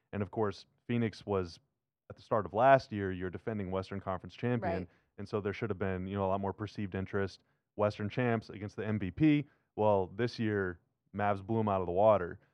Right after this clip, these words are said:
Speaker 1: And so I feel like, you know, the Game Seven memes were everywhere. So I feel like there was some interest because of that. But also, Luka has interest. The Suns are still really good, so that has interest too. But I, I wonder if there's maybe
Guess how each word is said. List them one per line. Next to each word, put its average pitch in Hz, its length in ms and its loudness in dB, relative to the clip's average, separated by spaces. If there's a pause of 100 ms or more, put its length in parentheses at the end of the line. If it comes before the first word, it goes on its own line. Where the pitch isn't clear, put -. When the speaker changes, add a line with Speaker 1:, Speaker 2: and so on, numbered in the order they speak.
(160)
Speaker 1:
And 107 100 -8
so 117 140 2
I 113 60 4
feel 147 280 0
like, 117 260 4
you 107 60 -6
know, 90 180 -6 (580)
the 113 80 -2
Game 123 320 0
Seven 113 340 2
memes 110 400 -2
were 95 420 -2 (280)
everywhere. 101 540 0 (140)
So 113 80 -2
I 107 60 0
feel 120 160 0
like 104 160 0
there 110 80 0
was 101 80 -2
some 113 160 -4
interest 107 240 -6
because 107 260 -6
of 101 100 -6
that. 98 260 0
But 101 80 -4
also, 104 320 0
Luka 113 340 0
has 107 300 4
interest. 104 500 -2 (340)
The 107 60 -12
Suns 104 260 -4
are 98 60 -6
still 101 160 -6
really 92 220 -4
good, 101 320 2
so 104 80 -6
that 98 180 2
has 98 160 0
interest 101 300 -4
too. 110 160 0
But 101 160 0
I, 98 80 4
I 110 140 4
wonder 127 380 6
if 113 140 0
there's 107 240 2
maybe 104 540 -2